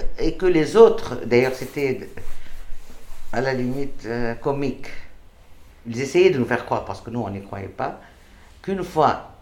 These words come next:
cette liberté acquise, toutes les autres, je sais pas, est-ce qu'ils le disaient par conviction ou ils le disaient par démagogie, je ne, je sais pas.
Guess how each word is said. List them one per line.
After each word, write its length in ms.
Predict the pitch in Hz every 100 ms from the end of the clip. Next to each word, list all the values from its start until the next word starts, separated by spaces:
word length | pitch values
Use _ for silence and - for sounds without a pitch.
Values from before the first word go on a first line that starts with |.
| -
cette 340 | - - 120 156
liberté 580 | 131 127 - 127 - -
acquise, 560 | 110 156 208 214 - - - - - - -
toutes 180 | - 214
les 220 | 180 165
autres, 320 | 190 190 - - - - - - - - - - - - - - - - - - - - -
je 100 | 160
sais 180 | 185 214
pas, 280 | 196 151 117
est-ce 220 | 127 -
qu'ils 160 | 156
le 80 | 139
disaient 320 | 127 139 131
par 200 | 147 139
conviction 560 | - 123 123 - 156 - - - - - - - - - - -
ou 220 | 165 190
ils 100 | 156
le 120 | 151 143
disaient 280 | 139 147
par 180 | 180 160
démagogie, 540 | 151 147 135 127 117 110
je 80 |
ne, 380 | 147 156 151 143 - - - - - - 135
je 100 | 170
sais 200 | 156 151
pas. 340 | 98 -